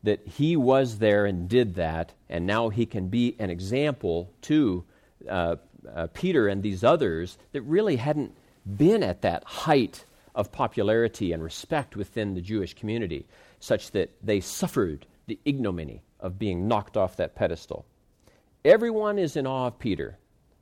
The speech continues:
except who? Paul. Paul is not in awe of Peter.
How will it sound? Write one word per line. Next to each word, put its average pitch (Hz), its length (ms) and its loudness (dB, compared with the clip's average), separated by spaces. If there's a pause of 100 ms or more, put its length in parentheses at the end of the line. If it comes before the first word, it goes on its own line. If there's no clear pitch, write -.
(100)
except - 380 -4
who? - 140 -8 (1400)
Paul. - 320 -6 (800)
Paul 101 240 -2
is 90 120 -6
not 90 200 -4
in 82 100 -6
awe 80 120 -6
of - 120 -16
Peter. - 300 -12